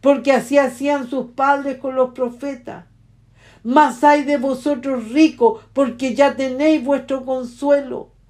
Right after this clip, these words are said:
Ay de vosotros los que ahora estáis saciados, porque tendréis hambre. Ay de vosotros los que ahora reís, porque lamentaréis y lloraréis. Ay de vosotros cuando todos los hombres hablen bien de vosotros,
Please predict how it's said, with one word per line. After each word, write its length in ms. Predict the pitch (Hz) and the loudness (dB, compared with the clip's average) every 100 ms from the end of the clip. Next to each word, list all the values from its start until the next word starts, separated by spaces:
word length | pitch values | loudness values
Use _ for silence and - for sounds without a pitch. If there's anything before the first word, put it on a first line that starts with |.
| _ - - | _ -20 2
Ay 220 | 311 320 | 4 4
de 180 | 320 302 | 2 2
vosotros 600 | 285 247 311 302 285 294 | 0 0 -2 0 0 0
los 140 | 269 | 0
que 140 | 247 277 | -2 0
ahora 240 | 285 285 | 2 0
estáis 360 | 254 277 262 - | -2 -2 -2 -2
saciados, 680 | 254 247 285 294 285 262 | -4 -2 0 2 4 0
porque 320 | 262 247 254 254 | -2 -4 -2 -2
tendréis 640 | 254 247 247 262 240 - | -2 0 0 0 -2 -4
hambre. 560 | 262 254 233 202 208 _ _ - - | -4 -4 -8 -12 -14 _ _ -18 2
Ay 220 | 294 320 | 4 4
de 140 | 311 | 2
vosotros 540 | 285 285 240 302 277 277 | 0 -2 -2 -2 0 0
los 160 | 262 | -2
que 140 | 247 277 | 0 2
ahora 360 | 277 285 285 254 | 4 4 2 0
reís, 520 | 269 269 302 320 269 | 0 2 6 4 4
porque 400 | 269 269 254 277 | -4 -6 -4 -2
lamentaréis 960 | 277 269 269 254 269 262 302 311 247 | -2 -2 -8 -6 0 2 4 2 0
y 140 | 285 247 | -6 -2
lloraréis. 800 | 285 285 277 285 294 262 202 _ _ _ _ - - | 0 0 2 2 2 0 -10 _ _ _ _ -16 4
Ay 220 | 311 320 | 6 6
de 140 | 311 | 2
vosotros 580 | 302 277 247 302 - 285 | 0 -2 0 -4 -2 -4
cuando 360 | 285 269 269 269 | 0 0 0 -2
todos 280 | 294 302 294 | 0 0 0
los 300 | 269 - 302 | -2 -2 2
hombres 340 | 311 277 277 | 2 4 0
hablen 500 | 269 277 277 254 240 | 2 0 0 -2 -6
bien 360 | 247 311 311 277 | 0 2 2 0
de 120 | 285 | -4
vosotros, 720 | 254 254 - 311 302 226 208 | -2 -4 -2 -2 0 -2 -2